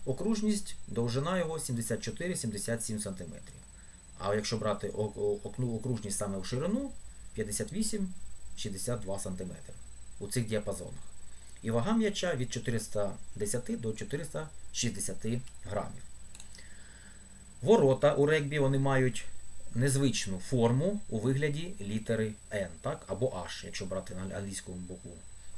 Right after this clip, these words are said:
У грі тег регбі ворота не потрібні, тому що м'яч потрібно занести за лінію воріт, тобто якби за лицеву лінію. Стосовно тег, так, якщо брати от, е, тег регбі,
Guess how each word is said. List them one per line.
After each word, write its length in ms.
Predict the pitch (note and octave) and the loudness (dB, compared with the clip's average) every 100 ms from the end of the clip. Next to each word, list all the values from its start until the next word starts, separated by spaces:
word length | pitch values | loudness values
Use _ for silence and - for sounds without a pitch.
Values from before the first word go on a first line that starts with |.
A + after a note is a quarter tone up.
| - - - - - - - | -6 -6 -6 -8 -8 -8 0
У 120 | A#2+ | 2
грі 180 | E3 G3 | 4 2
тег 220 | D3 A#2 | 2 4
регбі 400 | B2 D3+ D3+ G3+ G#3 - - - | 4 4 4 2 2 0 0 2
ворота 580 | A2+ C#3 F3 E3+ C#3+ - - | 4 4 4 4 4 2 2
не 140 | A#2 | 2
потрібні, 500 | B2+ C#3+ A2+ G#2+ B2 G#2+ - - | 4 2 2 0 -2 -4 -4 -4
тому 200 | G2 G#2+ | -2 2
що 140 | G#2+ A2 | 4 4
м'яч 280 | B2 F3 | 4 2
потрібно 600 | F3+ C#3 C3 B2+ B2 B2 A2+ | 2 0 2 2 2 0 -2
занести 680 | G2+ A2 G#2+ G#2+ - D#3+ E3 | 0 2 2 2 -2 -4 -4
за 220 | A2 G#2+ | 0 2
лінію 360 | A2+ A#2 G2+ F#2+ | 4 4 2 0
воріт, 340 | G#2+ D#3+ G#3+ - | 2 2 0 -2
тобто 260 | - G2+ G2 | -6 -4 -2
якби 220 | F#2+ F#2 | -2 -2
за 100 | F#2+ | -4
лицеву 380 | G2 - A2 C3+ | -4 -2 0 2
лінію. 380 | F#2+ F#2 - - - - - - - - - - - - - - - | 0 -4 -8 -10 -14 -16 -18 -18 -18 -16 -14 -12 -10 -10 -8 -8 -4
Стосовно 480 | - C3 A#3 G#3+ G3+ | 0 4 6 6 4
тег, 240 | B2 - - - | 4 2 0 0
так, 180 | - - | 0 0
якщо 180 | B2 G#2 | 0 0
брати 240 | G#2+ F#2+ | 0 0
от, 140 | F#2 D#2+ | -4 -4
е, 280 | G2+ F#2+ F#2+ | -2 -2 0
тег 180 | A#2 G#2+ | 2 4
регбі, 420 | F3+ F#3+ E3+ E3+ | 6 4 0 -2